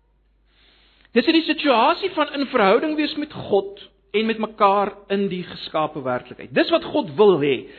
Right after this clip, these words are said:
'n, 'n toestand van harmonie met hom en mekaar. In die skepping. Dis wat God wil hê. So, wat beteken dit om die rus in te gaan? Wel, dit is,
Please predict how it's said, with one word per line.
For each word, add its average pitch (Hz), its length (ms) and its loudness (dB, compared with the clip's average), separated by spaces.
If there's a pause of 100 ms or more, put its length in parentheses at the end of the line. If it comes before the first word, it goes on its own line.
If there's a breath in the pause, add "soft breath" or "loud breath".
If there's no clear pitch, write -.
(140 loud breath)
'n, 180 120 0 (360)
'n 208 120 -4
toestand 311 360 2
van 254 120 2
harmonie 220 480 2
met 220 140 -2
hom 160 420 0 (160)
en 185 140 -6
mekaar. 156 500 -6 (3750)
In 135 100 -10
die 117 140 -12
skepping. - 320 -12 (600)
Dis 143 120 -12
wat 156 100 -10
God - 180 -12
wil 123 100 -20
hê. - 100 -20 (1700 loud breath)
So, 320 160 6
wat 254 140 4
beteken 277 240 -2
dit 269 100 0
om 240 80 0
die 220 100 4
rus 240 220 2
in 392 200 -4
te 392 100 0
gaan? 156 240 0
Wel, 196 260 4 (460 loud breath)
dit 220 140 4
is, - 340 -4